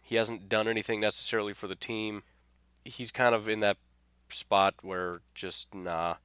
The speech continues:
Uh, Jamon's gotta go. Again, could be something big, but nothing quite yet. Um, I think I will take off Kingsley Keke. If you're gonna get a defensive lineman, get yourself a Kenny Clark jersey or something.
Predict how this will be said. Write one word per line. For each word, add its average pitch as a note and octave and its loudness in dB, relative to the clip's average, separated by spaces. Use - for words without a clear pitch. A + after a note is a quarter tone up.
Uh, F#2 2
Jamon's A#2 6
gotta G#2+ 4
go. G2+ 4
Again, G2 0
could A2 -6
be G#2+ -4
something F#2+ -2
big, G2 -2
but F2 -6
nothing G#2 -6
quite G2 0
yet. A2 4
Um, D3 10
I A2 -2
think C#3 6
I B2+ 10
will A#2+ 8
take A#2 2
off A2 6
Kingsley G2+ -4
Keke. G#2+ -6
If G2 -8
you're B2 -4
gonna B2+ 2
get G#2 2
a F#2 -12
defensive F#2 -4
lineman, F#2+ 0
get F#2+ -4
yourself G2+ -2
a F2 0
Kenny G#2+ -4
Clark F#2+ -4
jersey E2 -8
or D#2+ -10
something. E2 -10